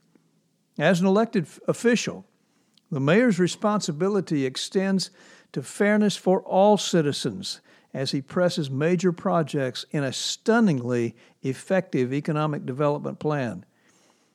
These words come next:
Because he is faithful to his Lord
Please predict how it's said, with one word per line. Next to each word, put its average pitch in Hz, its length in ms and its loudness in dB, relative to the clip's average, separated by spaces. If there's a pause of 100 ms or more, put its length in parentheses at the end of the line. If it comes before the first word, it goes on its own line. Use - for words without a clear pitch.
(280)
Because 185 480 0
he 220 120 2
is 160 120 0
faithful 214 520 0
to 196 140 2
his 165 180 2
Lord 180 440 0